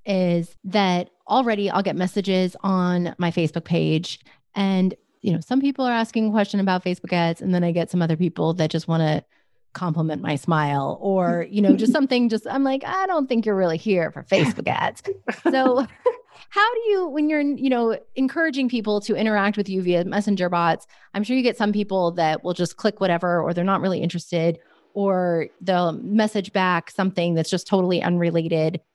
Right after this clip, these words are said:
Speaker 1: How do you handle that? How do you deal with that? What is your process so that you're not getting overwhelmed by people who just aren't clicking the button and can't figure out to click the button? 'Cause I've heard stories like that too.
Speaker 2: Oh my goodness, yes. So he,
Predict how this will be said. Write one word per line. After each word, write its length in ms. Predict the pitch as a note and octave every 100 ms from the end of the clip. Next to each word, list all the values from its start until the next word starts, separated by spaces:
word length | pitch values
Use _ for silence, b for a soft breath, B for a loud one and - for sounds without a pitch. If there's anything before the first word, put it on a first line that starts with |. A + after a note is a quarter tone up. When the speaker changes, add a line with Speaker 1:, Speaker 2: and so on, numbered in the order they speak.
| -
Speaker 1:
How 200 | - G#4
do 60 | B4
you 160 | C#4+ G3 -
handle 320 | G3+ G3+ F#3
that? 280 | F3 F3 -
How 100 | G#3
do 80 | A3
you 120 | G#3+
deal 180 | F#3+ F3+
with 100 | F3+
that? 160 | F3+
What 120 | G3 A3+
is 100 | G#3
your 80 |
process 600 | F3 - E3+ F3+ G3+ G3 - _ _ _
so 120 | G#3
that 140 | G3
you're 140 | G3 G3+
not 160 | G3
getting 180 | F#3+ F#3+
overwhelmed 580 | G#3 F#3+ F#3 F3+ E3+ E3+
by 120 | F3
people 260 | F3 F#3+ F#3
who 160 | F#3+
just 240 | F3+ F3+ -
aren't 200 | G3+ F#3+
clicking 300 | - G3 F#3+
the 80 | F3+
button 260 | F3 - F3
and 140 | F3+
can't 180 | G3 D#3+
figure 220 | F3+ F3+
out 140 | E3 -
to 60 |
click 200 | - F3+
the 60 | E3
button? 280 | D3+ - C3+
'Cause 140 | -
I've 100 | F#3
heard 140 | A3+
stories 300 | A3 G3 F3+
like 140 | D#3+ D3+
that 140 | -
too. 140 | - - - b b b _ _
Speaker 2:
Oh 180 | D3 D3+
my 160 | D#3 C#3+
goodness, 400 | C#3+ B2+ B2+ -
yes. 320 | B2 G#2+ -
So 220 | - C#3+
he, 160 | C#3